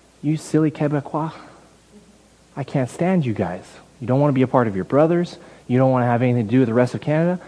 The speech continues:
I'm gonna bring in the Americans, and they're gonna attack you, and they're just gonna wipe you off the map." Sounds good to me, right? Some of us in this room are like, "Yeah, right on. That's awesome. Way to go. Get rid of those Quebecois.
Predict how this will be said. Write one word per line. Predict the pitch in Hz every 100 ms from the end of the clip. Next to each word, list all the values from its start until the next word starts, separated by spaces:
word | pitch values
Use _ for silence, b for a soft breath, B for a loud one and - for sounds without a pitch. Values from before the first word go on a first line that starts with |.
| B B 123
I'm | 156
gonna | 180 170
bring | 127 135 151 139
in | 135 143
the | 127
Americans, | 113 117 147 147 123 104 107 120
and | 117 117
they're | 160
gonna | 165 131
attack | - 156 170 -
you, | 113
and | 123
they're | 151
just | 165 147
gonna | 131 104
wipe | 101 135 147
you | 156 135
off | 131 -
the |
map." | 120 104 - - - _ _ _ _ _ _ _ _ _ _ _ _ _ _ _ _ _ _ _ _ _ _ _ _ _ _ _
Sounds | 110 135 147
good | 190 269
to | 202
me, | 285 294
right? | 180 185 285 269 - -
Some | 151
of | 185
us | 208
in | 220
this | 202 214
room | 240
are | 220
like, | 202
"Yeah, | 220 370 285
right | 180 339
on. | 370 220
That's | 208 -
awesome. | 339 320 - 143
Way | 233
to | 320
go. | 349 359 131
Get | 277
rid | 320
of |
those | 214 151
Quebecois. | 180 151 139 110